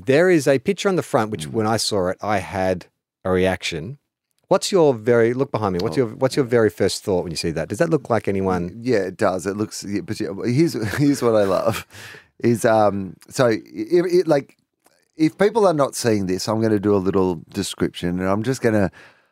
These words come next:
Speaker 2: I'm gonna talk around the headline
Speaker 1: Yeah.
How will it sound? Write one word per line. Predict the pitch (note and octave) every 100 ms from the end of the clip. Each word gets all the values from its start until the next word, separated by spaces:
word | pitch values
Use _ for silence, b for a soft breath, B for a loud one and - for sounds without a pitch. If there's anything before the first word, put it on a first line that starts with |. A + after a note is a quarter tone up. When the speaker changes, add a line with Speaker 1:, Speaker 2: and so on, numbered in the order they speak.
| b -
Speaker 2:
I'm | A#2+
gonna | B2+ D3
talk | C3+ D#3 E3+ F3
around | C#3+ B2 A#2+ A#2 A#2 A2+ A2+ - _ _ _ _ _
the | B2
headline | G#2+ A2 F#2 F#2+ F2+ F2 F2
Speaker 1:
Yeah. | F#2+